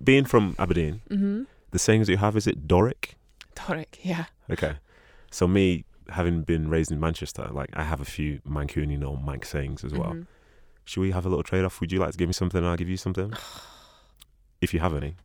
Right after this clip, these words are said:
Speaker 2: Okay. I, can I, like, can I use the, um
Speaker 1: Use whatever you need. I'll go first then.
Speaker 2: Okay.
Speaker 1: I'll go first. So for people in the States,
Speaker 2: Mm-hmm.
Speaker 1: if I was to say scran,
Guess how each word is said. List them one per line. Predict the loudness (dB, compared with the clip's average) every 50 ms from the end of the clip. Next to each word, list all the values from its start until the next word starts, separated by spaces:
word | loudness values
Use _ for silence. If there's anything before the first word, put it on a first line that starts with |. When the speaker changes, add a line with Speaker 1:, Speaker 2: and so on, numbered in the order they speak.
| -20 -20 -20 -20 -20 -20 -20 _ -20 -20 -20 -12
Speaker 2:
Okay. | -8 -6 -6 -6 -6 -8 -10 -10 -6 -2
I, | -2 -2 -2
can | -2 -2 0 2 2
I, | 4
like, | 2 2 0 -4 -8 -20 -20 -20 -20 _ _ _ _ -20 _ _ _ _ -20 -12
can | -8 -6 -4
I |
use | -4 -2 -2 -4 -4 -4 -6 -10 -14 -12 -8
the, | -6 -4 -4 -4 -6 -6 -6 -8 -8 -8 -10
um | -10 -12 -12 -14 -16 _ _ _ -2
Speaker 1:
Use | 2 2 2 4 4
whatever | 4 4 4 2
you | 0
need. | 0 0 4
I'll | 4 6
go | 6 6
first | 4 4 0 -2 -2 -4
then. | -8 -6 -4 -6
Speaker 2:
Okay. | -4 -4 -4 -6 -6 -8 _ _ _ _ -12 -6 -2
Speaker 1:
I'll | -2 0
go | 0 -2
first. | -4 -6 -8 -8 -10 -14 -16 -20 -20 _ _ _ _ _ _ _ _ _ _ _ _ -4
So | 2 2 2
for | 4 6
people | 6 6 6 8 8 8 8 8 4 0 -6 _ _ _ _ 0
in | 2 4 4
the | 4
States, | 2 2 0 0 0 -2 -6 -12 -14 -16 _ _ _ -20 _ -20 -20 _ _ -20 -20 -20 -20 _ -12 -6
Speaker 2:
Mm-hmm. | -6 -4 -4 -4 -4 -6 -8 _ _ _ _ _ -20 -20 -14 _ -4
Speaker 1:
if | 2 6
I | 6
was | 6 6
to | 4 -2
say | 0 2 2 2 2 2 -2 -6 -10 _ _ -8
scran, | -6 -4 -4 0 0 0 0 0 -4